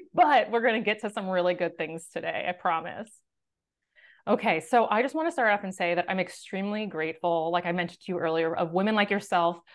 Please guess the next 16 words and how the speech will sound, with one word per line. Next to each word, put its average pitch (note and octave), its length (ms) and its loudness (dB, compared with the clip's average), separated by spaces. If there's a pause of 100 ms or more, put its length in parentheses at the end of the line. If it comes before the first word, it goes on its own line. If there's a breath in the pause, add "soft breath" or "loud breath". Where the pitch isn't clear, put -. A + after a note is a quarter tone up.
(280 soft breath)
working G#3 680 2
in G#3 200 -2
these G3 180 0
areas F3+ 320 2
of F3+ 100 -4
relationships, E3 720 -4
because F3 520 2 (320)
my F3+ 380 0
personal A3 480 -2
experience G#3+ 520 -2
of F#3+ 80 -8
betrayal G#3 360 0
in G#3 40 0
my G#3 140 0
first F3+ 340 -2
marriage, D#3 480 -6